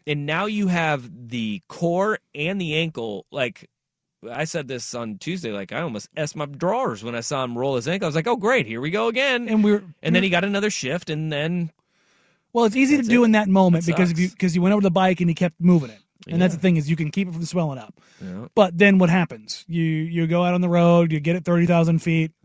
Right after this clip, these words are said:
Speaker 1: Yeah.
Speaker 2: and it, pff,
Speaker 1: No, I know.
Speaker 2: and it balloons up,
Speaker 1: Ugh.
Speaker 2: and that's just kind of the, the nature of the beast.
Speaker 1: Yeah, but that's what sucks. And
Speaker 2: Yes,
Speaker 1: that's
Speaker 2: it
Speaker 1: what
Speaker 2: does.
Speaker 1: sucks is that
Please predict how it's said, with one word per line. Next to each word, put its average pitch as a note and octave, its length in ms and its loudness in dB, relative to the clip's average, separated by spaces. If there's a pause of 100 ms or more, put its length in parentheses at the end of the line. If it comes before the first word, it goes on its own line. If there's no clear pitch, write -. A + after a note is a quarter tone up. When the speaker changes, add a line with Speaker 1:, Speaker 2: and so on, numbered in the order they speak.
(180)
Speaker 1:
Yeah. F3 80 -20 (300)
Speaker 2:
and D#3+ 300 2
it, D#3 260 -6
pff, - 380 -6
Speaker 1:
No, A2 120 -14
I C#3 100 -10
know. A#2+ 300 -10
Speaker 2:
and E3 220 -2
it E3 80 -8
balloons D#3+ 600 2
up, D#3+ 200 0 (480)
Speaker 1:
Ugh. F3+ 60 -8
Speaker 2:
and D#3+ 140 -4
that's E3 200 -4
just E3 220 -8
kind D#3+ 240 0
of D3+ 120 0
the, D#3 200 -2
the D#3+ 100 -4
nature E3 300 2
of D#3+ 60 -2
the D#3 60 -4
beast. D#3 340 -8 (100)
Speaker 1:
Yeah, F#3+ 300 -2
but F3+ 180 -4
that's G#3+ 240 -4
what G3+ 140 -4
sucks. - 420 -10
And G3 100 -10
Speaker 2:
Yes, E3+ 100 0
Speaker 1:
that's F#3 120 -2
Speaker 2:
it G#3+ 80 -4
Speaker 1:
what G#3+ 60 2
Speaker 2:
does. F3 100 0
Speaker 1:
sucks D3+ 380 -8
is A#2 160 -14
that A#2+ 260 -6